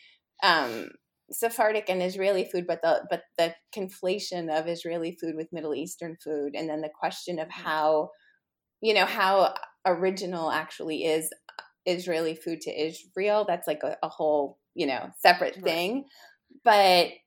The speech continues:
Speaker 1: that sort of surge of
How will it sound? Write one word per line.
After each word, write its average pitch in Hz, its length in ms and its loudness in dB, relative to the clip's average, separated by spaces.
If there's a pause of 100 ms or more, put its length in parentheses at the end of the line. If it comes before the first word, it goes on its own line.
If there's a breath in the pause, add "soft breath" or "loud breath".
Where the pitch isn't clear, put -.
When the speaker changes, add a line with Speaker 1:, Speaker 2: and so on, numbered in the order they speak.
(340)
Speaker 1:
that 208 360 8
sort 226 280 0
of 196 140 -2
surge 175 840 0
of 156 160 2